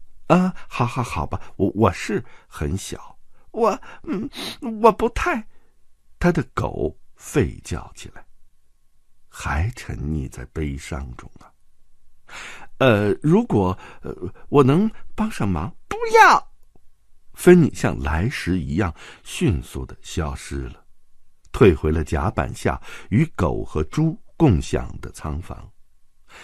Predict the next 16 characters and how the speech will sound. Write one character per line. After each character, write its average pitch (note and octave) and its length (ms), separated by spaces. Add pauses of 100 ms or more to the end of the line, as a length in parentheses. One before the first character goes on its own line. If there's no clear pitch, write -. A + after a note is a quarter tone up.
(260)
提 F3 120
里 E3+ 100
昂 D#2 240 (180)
不 D#2+ 140
怪 G#2+ 300 (100)
他。 - 100 (1040)
塞 E3 160
斯 D3 160
拉 C#3 100
科 F3 240
赫 - 200
兰 D#2 120
号 D2+ 220
的 C2+ 120
船 C#2+ 300
员 E2 220